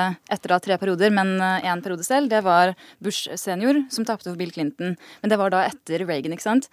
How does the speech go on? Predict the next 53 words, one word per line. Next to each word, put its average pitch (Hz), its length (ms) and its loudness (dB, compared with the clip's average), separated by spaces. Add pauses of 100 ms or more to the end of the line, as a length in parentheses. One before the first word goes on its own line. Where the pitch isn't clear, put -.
(340)
Ehm, 226 360 2
så 233 160 -6
det 233 80 2
er 220 80 2
verdt 208 200 -4
å 233 40 -10
ha 233 180 0
med 160 100 -6
seg 214 100 -6
det, 285 140 4
og 254 80 4
det 226 80 4
er - 80 -2
også - 180 -4
verdt - 240 -6
å 208 100 -4
huske - 320 -8
på 202 160 -4
hvor 196 220 -4
kort - 240 -10
tid 151 240 -8
siden 185 160 -8
det 185 80 0
egentlig 170 240 -4
er 165 180 2
at 175 140 -6
republikanske 175 640 -4
partier 170 340 -6
var 151 220 -2
i 165 240 -4 (220)
helt 156 360 -2
fritt - 320 -14
fall, 214 300 2
tilsynelatende 180 680 -2
i 185 60 -2
hvert 180 80 -4
fall. 269 220 2 (320)
Altså, 190 120 -10
vi 208 80 -6
hadde 202 240 0
sytten 175 380 -4
kandidater 165 500 0
som 196 220 0
<coughs> - 0 -
representerte 190 800 -4
helt 190 340 0
ulike 170 560 -4
politiske 180 760 -4
ståsteder 165 600 -4
og 180 180 0
helt 175 260 -2
ulike 170 320 -4
retninger, 202 480 2